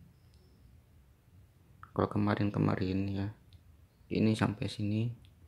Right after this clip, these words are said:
merah semua. Nah, seperti itu. Nah, minyak ini sebagai peredanya ya,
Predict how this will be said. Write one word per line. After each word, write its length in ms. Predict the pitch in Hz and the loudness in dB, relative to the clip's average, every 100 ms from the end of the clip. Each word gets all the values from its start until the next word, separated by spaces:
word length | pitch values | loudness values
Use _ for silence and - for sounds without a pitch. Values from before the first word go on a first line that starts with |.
| 87 | -4
merah 240 | 92 92 92 | -2 -2 -4
semua. 400 | 98 98 92 92 - - - _ - - - - - - - - - - - - | -4 -2 -2 -6 -14 -20 -20 _ -20 -20 -20 -20 -20 -20 -20 -20 -20 -20 -18 -8
Nah, 320 | 90 90 87 - - - - - - - - - - - - - - - - - - - - - - - - - - - | -6 -6 -10 -16 -20 -20 -20 -20 -20 -20 -20 -20 -20 -20 -20 -20 -20 -20 -20 -20 -20 -20 -20 -20 -20 -20 -20 -20 -20 -20
seperti 480 | - 98 - 98 92 | -8 -6 -6 -6 -6
itu. 240 | - - - - - - - - - - | -8 -14 -14 -20 -20 -20 -20 -20 -20 -12
Nah, 240 | - 101 98 | -4 -2 2
minyak 320 | 104 107 104 | 2 2 2
ini 480 | 131 107 95 110 117 - - - - - | 2 2 2 0 -4 -10 -20 -20 -20 -20
sebagai 640 | - - 101 98 110 120 131 - - - - | -12 -4 0 2 2 2 0 -8 -20 -20 0
peredanya 640 | 113 107 110 - 131 117 | 2 4 2 2 2 2
ya, 240 | 104 104 | 2 0